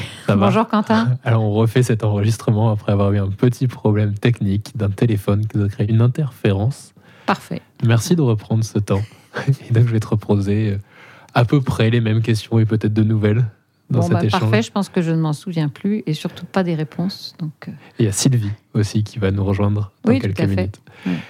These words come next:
Speaker 1: Est-ce que tu nous, te rappelles de ton premier jour chez Bayard ?
Speaker 2: Oui. Oui, parce qu'il y avait des croissants. On m'attendait pour une réunion de l'équipe logistique abonnement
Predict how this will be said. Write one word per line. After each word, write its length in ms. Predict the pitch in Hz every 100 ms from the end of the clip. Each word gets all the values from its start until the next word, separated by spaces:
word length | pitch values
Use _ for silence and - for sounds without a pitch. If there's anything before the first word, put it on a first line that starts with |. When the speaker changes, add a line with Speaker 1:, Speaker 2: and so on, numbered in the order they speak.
| - _ _
Speaker 1:
Est-ce 120 | 117
que 60 | 165
tu 200 | 135 139
nous, 460 | 123 117 117 117
te 140 | 113 131
rappelles 540 | 117 117 123 127 117 -
de 100 | 113
ton 180 | 113 107
premier 360 | - 120 113
jour 340 | 101 101 104 _ -
chez 180 | -
Bayard ? 360 | 101 95 95 101 _ _
Speaker 2:
Oui. 160 | 202 - - - - _
Oui, 80 | 208
parce 160 | 196 -
qu'il 100 | 185
y 20 |
avait 80 | 175
des 100 | 170
croissants. 500 | - 160 - 147 - _
On 100 | 180
m'attendait 360 | 175 165 170 170
pour 180 | - 175
une 140 | 165
réunion 500 | 165 160 151 156 196 - _ _ -
de 560 | 160 170 165 160 160 160
l'équipe 380 | 170 - 180
logistique 460 | 190 180 180 - -
abonnement 500 | 170 156 151 143